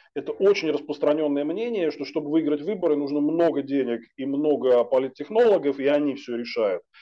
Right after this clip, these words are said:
Я считаю, что, безусловно, это как бы, это имеет значение, но и, и без всяких денег, э, люди за Зюганова в целом не пошли бы голосовать. То есть вообще, мне кажется, вот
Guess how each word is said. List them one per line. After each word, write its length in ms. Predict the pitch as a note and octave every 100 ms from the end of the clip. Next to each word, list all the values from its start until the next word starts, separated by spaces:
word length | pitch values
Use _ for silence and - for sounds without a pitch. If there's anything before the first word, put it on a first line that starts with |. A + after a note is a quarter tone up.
| _ _ _
Я 240 | C#3 G3+
считаю, 240 | G#3 G#3 F#3+
что, 160 | F#3+
безусловно, 920 | D3+ D3 E3 E3+ - G3 E3 D#3+ D3+ D3 -
это 200 | D3 D3+
как 220 | E3+ C#3+
бы, 100 | C#3 C3 - C#3 D3 E3+
это 260 | F#3+ F#3+
имеет 320 | G3 A#3 A3 C3+
значение, 540 | D3 D3 C#3+ A2+ A2+
но 500 | B2+ F3 F3+ F3+ E3
и, 220 | - G3 E3+
и 80 | G3+
без 240 | F3 G3 -
всяких 560 | - G3+ G3+ E3 C#3
денег, 480 | C#3 A3 D#3+ G#2 _ _ _
э, 180 | C#3 C3+ C3+ - _ _ _ _ _ D#3
люди 320 | F#3+ F#3 D#3+
за 180 | C#3 C#3+
Зюганова 480 | D3+ F#3+ F#3 C#3
в 80 | A#2+
целом 480 | - F3+ F3 C3+ C3
не 100 | D3
пошли 360 | D3 B2+ C3 A2+
бы 100 | G#2+
голосовать. 580 | A2+ A2 B2+ A2+ F#2
То 80 | -
есть 140 | G#2 - - - _ -
вообще, 360 | C3+ - A3
мне 200 | F#3+ F3+
кажется, 340 | F#3 F3+ - D#3
вот 180 | D3+